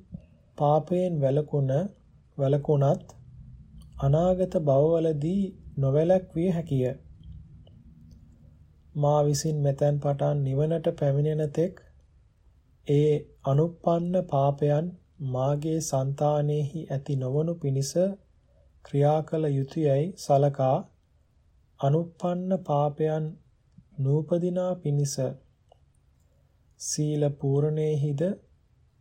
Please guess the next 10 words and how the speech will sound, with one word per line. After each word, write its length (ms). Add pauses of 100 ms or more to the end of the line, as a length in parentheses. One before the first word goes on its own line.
(140)
සතිපට්ඨාන 960
භාවනාවෙහිද 960 (1040)
යෙදීම 500
වශයෙන් 580 (680)
පවත්වන්නා 920
වූ 240
බලවත් 600
වීරිය 540 (1800)
නූපන් 500
අකුසලයන් 720